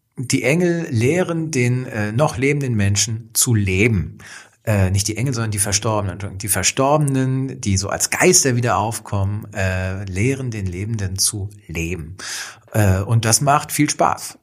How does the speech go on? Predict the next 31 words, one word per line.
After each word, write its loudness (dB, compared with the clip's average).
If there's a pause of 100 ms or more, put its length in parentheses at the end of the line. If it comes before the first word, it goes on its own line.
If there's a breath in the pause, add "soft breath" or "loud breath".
(160)
Äh, 2
äh, -4
und 0
wie 4
sich 2
dann 2
eben -2
dieser 0
Roland 0
Young 2
verändert, 0
äh, -2
aufgrund 0
dieser 2
Erfahrungen -2
von, -4
äh, -2
äh, -6
von 0
den 0
beiden 0
schon -4
Toten, -2 (320 loud breath)
die 6
er 6
ja 0
auch -2
im 6
Leben -2
kannte, -4
das, 0